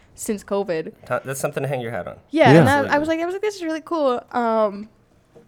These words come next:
Speaker 1: so, like, getting to see her again, like, after, and she was injured at the time, too, and stuff, where I was just, like, getting to see her and, like, talk to her again, like, felt really, it was just like catching up with an old friend,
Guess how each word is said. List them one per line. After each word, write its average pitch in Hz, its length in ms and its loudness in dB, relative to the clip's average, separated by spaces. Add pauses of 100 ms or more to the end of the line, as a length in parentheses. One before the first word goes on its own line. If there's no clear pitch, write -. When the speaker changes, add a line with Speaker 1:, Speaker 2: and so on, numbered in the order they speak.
(120)
Speaker 1:
so, 233 420 0
like, 220 240 -2
getting 240 260 0
to 240 80 -8
see 226 260 -4
her 214 200 0
again, 202 300 -2
like, 196 140 -4
after, 196 760 -6 (440)
and 220 140 -4
she 247 140 -6
was 220 140 -4
injured 214 300 -2
at 208 100 -2
the 208 80 -10
time, 196 320 -8
too, 247 340 -4
and 214 80 -8
stuff, 196 320 -6
where 202 100 -2
I 202 120 -4
was 202 120 -6
just, - 220 -14
like, 196 340 -10
getting 214 260 -2
to 190 60 -16
see 220 240 -8
her 202 200 -4
and, 196 100 -6
like, 190 120 -10
talk 202 240 -4
to 202 100 -8
her 208 80 -2
again, 185 300 -8
like, 175 120 -14
felt 202 220 -4
really, 190 180 -4
it 202 80 -2
was 214 100 -8
just 294 160 -4
like 262 120 -4
catching 226 260 -6
up 208 80 -2
with 208 120 -10
an 202 80 -4
old 180 120 -6
friend, 190 380 -6